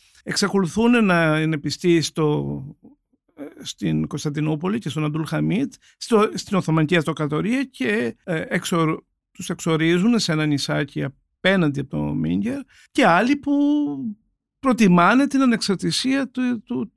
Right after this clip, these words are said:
του τόπου και υπάρχει και, μάλιστα, στέλνονται και, ε, θωρηκτά εναντίον, ε, του νησιού από μεγάλες δυνάμεις. Είναι τόσο πολύ κοντά στην ιστορία το-, των τελευταίων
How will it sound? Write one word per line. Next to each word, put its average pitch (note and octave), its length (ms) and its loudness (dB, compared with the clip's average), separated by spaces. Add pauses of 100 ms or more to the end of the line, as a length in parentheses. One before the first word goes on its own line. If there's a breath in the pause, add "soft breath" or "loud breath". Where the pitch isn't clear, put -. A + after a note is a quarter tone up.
(100)
του C#4 180 -4
τόπου B3+ 680 0
και C4+ 100 -8
υπάρχει A#3 460 0
και, E3 600 -2 (220 soft breath)
μάλιστα, A3 580 0
στέλνονται A#3 540 4
και, A#3 200 0
ε, E3+ 680 2 (160)
θωρηκτά G#3 520 0
εναντίον, B3 560 2
ε, B3 280 2
του B3+ 340 -2
νησιού A3 500 0
από B3 240 -4
μεγάλες A3+ 360 0
δυνάμεις. D#3+ 480 0 (260 soft breath)
Είναι C#4 300 2 (300)
τόσο C#4 360 2
πολύ A3+ 380 4
κοντά F#3+ 340 2
στην G3+ 180 0
ιστορία E3 800 2 (340)
το-, E3 220 -6 (160)
των D#3 240 -4
τελευταίων D#3+ 800 -2